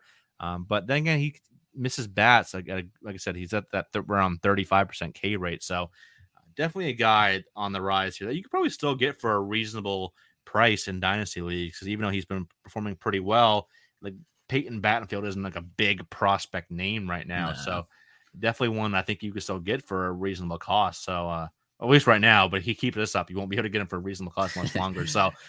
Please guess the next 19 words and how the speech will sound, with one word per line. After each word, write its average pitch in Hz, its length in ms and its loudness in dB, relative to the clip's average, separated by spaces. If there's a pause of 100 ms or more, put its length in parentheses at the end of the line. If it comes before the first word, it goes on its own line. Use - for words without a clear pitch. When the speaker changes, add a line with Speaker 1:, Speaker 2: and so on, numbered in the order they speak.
(120)
Speaker 2:
Nope. 85 240 -4
Speaker 1:
definitely 127 180 4
go 117 140 4
out, 113 160 0
try, 113 160 6
try 123 240 6
it 101 100 -2
now 101 400 4
as 90 140 -4
opposed 101 260 -6
to, 95 80 -8
like, 90 260 -2
uh, 90 140 -10
in 110 100 -10
the 95 100 0
off 92 220 -2
season. 82 400 -14
So, 85 300 -10 (440)
um, 76 340 -12